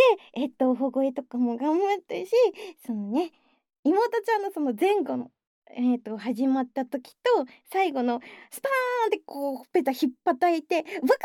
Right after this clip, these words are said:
ーって言ってるところとか、めっちゃ<laughs> うん、素に戻って楽しく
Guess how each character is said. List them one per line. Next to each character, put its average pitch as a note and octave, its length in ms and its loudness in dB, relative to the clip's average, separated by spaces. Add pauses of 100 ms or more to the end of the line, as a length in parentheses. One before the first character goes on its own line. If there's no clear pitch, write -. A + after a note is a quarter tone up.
(300)
ー - 20 0
っ - 40 -20
て E4 80 -6
言 D#4+ 120 -2
っ - 20 -6
て E4 140 -6
る D#4 100 -6
と G4+ 100 -12
こ - 60 -20 (100)
ろ E4+ 100 -2
と D#4+ 140 -4
か、 E4 360 2 (240)
め E4 120 4
っ D4+ 40 0
ち - 100 -4
ゃ - 60 4
<laughs> - 680 4 (720)
う A#3 40 -4
ん、 G#3 180 -6 (100)
素 - 180 -4
に C4+ 120 6
戻 A#3+ 240 2
っ A#3 40 -4
て G#3 260 -8 (280)
楽 A#3+ 200 -2
し - 60 -8
く A3 300 -6